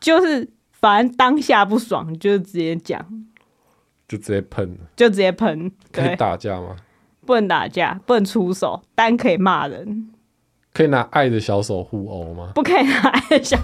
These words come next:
Speaker 1: 手互殴，就是要说，“你有关灯，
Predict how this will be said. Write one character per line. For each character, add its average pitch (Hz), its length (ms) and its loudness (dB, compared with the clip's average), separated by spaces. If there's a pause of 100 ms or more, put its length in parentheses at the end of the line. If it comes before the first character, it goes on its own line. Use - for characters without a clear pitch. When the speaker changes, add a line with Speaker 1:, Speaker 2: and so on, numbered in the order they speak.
(140)
Speaker 1:
手 190 440 -2
互 196 160 2
殴， 190 480 -2 (480)
就 330 160 4
是 330 80 2
要 302 140 4
说 277 200 4 (140)
，“你 247 140 6
有 311 120 6
关 240 240 4
灯， 208 400 -2